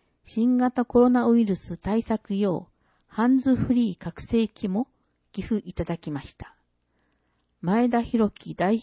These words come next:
表取締役に、町長、関係者六人の写った写真一枚掲載。西原町、ふるさとづくり寄付金。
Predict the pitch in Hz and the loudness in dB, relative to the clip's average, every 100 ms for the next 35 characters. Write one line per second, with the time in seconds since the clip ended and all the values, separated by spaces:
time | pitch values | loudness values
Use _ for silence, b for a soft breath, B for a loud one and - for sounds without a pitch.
0 | - 196 175 - 170 196 - 214 208 196 | -2 -2 -2 -4 -6 -6 -6 -4 -4 -4
1 | 190 - 175 180 - _ _ _ _ _ | -6 -6 -8 -8 -12 _ _ _ _ _
2 | _ - 240 220 - - - - _ _ | _ -2 2 4 2 -8 -12 -14 _ _
3 | _ _ - 220 254 262 254 240 - 220 | _ _ -8 -2 -2 0 -2 -2 -2 -6
4 | - - 214 - 247 226 180 180 - 196 | -6 -2 0 2 2 2 -2 -6 -8 -12
5 | _ 160 - 190 - 220 175 196 175 - | _ -10 -6 -8 -4 -6 -6 -8 -14 -6
6 | 214 202 185 240 - 156 - - 104 - | -2 -2 -4 -10 -8 -8 -8 -12 -14 -16
7 | _ _ _ _ _ _ _ _ _ _ | _ _ _ _ _ _ _ _ _ _
8 | _ - - 247 254 262 254 - 160 127 | _ -8 -2 0 2 2 -2 -4 -6 -6
9 | _ _ _ _ _ _ - 214 247 254 | _ _ _ _ _ _ -4 -2 0 0
10 | 233 226 233 240 220 - 196 180 - 175 | 2 0 0 0 0 -2 -4 -4 -6 -10
11 | 151 | -10